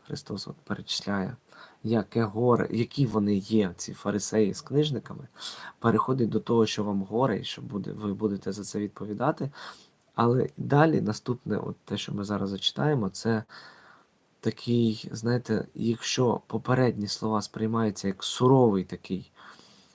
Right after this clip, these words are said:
м, суровий вирок Христа, то, а, наступні слова — це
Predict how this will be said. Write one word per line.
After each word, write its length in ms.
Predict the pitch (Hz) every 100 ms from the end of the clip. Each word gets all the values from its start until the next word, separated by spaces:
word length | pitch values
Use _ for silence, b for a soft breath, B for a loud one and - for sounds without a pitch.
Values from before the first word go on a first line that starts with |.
| B -
м, 300 | 87 90 82 -
суровий 580 | - - 123 131 117 110
вирок 560 | 104 147 170 113 - - _ -
Христа, 540 | - 110 - 107 95 -
то, 400 | 107 110 107 - - -
а, 280 | - 101 - -
наступні 460 | 107 - 143 107
слова — 360 | 110 107 107 104
це 280 | - 107 98